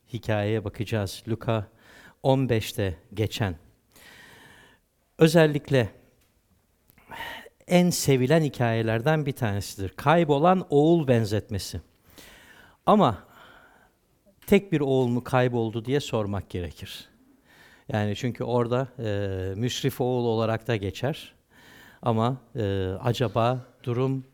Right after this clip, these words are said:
aslında birazcık daha farklı mı? Bugün biraz dedektiflik yapacağız. Bugün bu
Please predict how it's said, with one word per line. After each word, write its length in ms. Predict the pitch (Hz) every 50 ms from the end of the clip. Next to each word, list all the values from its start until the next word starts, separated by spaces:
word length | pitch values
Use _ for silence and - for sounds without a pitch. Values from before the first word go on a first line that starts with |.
| _ _
aslında 800 | - 117 107 - - - 110 107 104 120 123 127 131 127 - _ _ _ _ _ _ - _ _ _ _ _ _ _
birazcık 400 | 120 110 104 101 - - - -
daha 160 | - 113 113 107
farklı 420 | - - 113 110 107 - - 113
mı? 140 | 101 92 - - - - - - - -
Bugün 420 | 269 220 226 247 247 233 - -
biraz 280 | 196 185 185 165 143 -
dedektiflik 640 | 165 - 147 135 - - - 120 - - 117 - -
yapacağız. 520 | 104 - - - - 110 107 - - - -
Bugün 500 | 139 127 120 139 139 139 143 139 135 123 123
bu 440 | 127 143 139 135 135 135 135 139